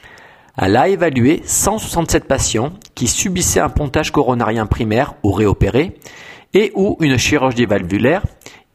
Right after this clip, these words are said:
et ou une chirurgie de la racine aortique nécessitant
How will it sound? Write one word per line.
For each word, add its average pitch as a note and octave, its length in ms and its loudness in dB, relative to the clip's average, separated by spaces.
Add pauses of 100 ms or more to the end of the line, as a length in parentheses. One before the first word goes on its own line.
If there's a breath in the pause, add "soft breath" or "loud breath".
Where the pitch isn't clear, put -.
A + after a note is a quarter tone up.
et G#3 180 2
ou D#3 300 2
une C3+ 180 2
chirurgie D3+ 440 0
de D3 60 2
la G2+ 140 2
racine A#2 460 -2
aortique - 640 -2 (400 loud breath)
nécessitant E3+ 760 0